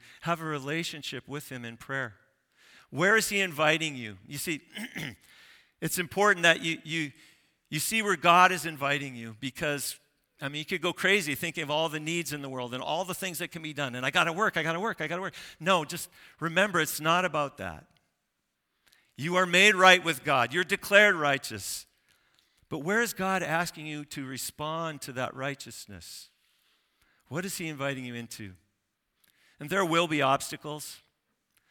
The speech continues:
There's gonna be things that, that feel like a barrier you're gonna have to push through.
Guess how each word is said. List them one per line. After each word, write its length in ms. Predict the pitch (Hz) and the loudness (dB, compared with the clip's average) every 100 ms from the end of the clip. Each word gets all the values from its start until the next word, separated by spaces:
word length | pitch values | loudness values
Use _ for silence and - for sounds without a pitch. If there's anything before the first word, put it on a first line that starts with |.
| _ _ | _ _
There's 180 | 139 160 | -6 0
gonna 160 | 180 | 0
be 140 | 165 160 | 0 -2
things 480 | - 165 165 170 143 | 0 2 2 0 -2
that, 220 | 131 - - - _ | -2 -4 -16 -20 _
that 220 | - 131 - | -2 0 0
feel 480 | - 165 170 170 | -4 0 2 2
like 160 | 156 139 | 2 0
a 80 | 123 | -2
barrier 580 | 117 143 160 165 165 170 | 2 4 4 2 0 -2
you're 200 | 139 139 | -4 -6
gonna 220 | 143 135 | -4 -2
have 280 | 131 143 - | 0 0 -2
to 80 | |
push 320 | 117 156 147 - | -12 -8 -8 -10
through. 280 | 127 120 | -12 -14